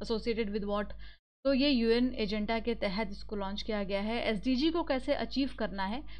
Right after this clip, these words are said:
ये इसका मुख्य उद्देश्य है। न्यू प्रोग्राम aims to mitigate the immediate impact of the pandemic।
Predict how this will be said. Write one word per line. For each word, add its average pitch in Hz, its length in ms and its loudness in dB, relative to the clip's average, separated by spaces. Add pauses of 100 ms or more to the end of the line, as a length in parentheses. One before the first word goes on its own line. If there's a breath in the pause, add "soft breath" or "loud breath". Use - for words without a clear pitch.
(280 loud breath)
ये 233 100 4
इसका 240 240 0
मुख्य 220 260 -2
उद्देश्य 196 420 -2
है। 233 180 -2
न्यू 240 320 2
प्रोग्राम 226 460 0
aims 226 240 -6
to 254 100 -4
mitigate 220 500 -4
the 262 120 0
immediate 330 480 2
impact 277 320 -2
of 220 100 -6
the 202 180 -4
pandemic। 202 420 -2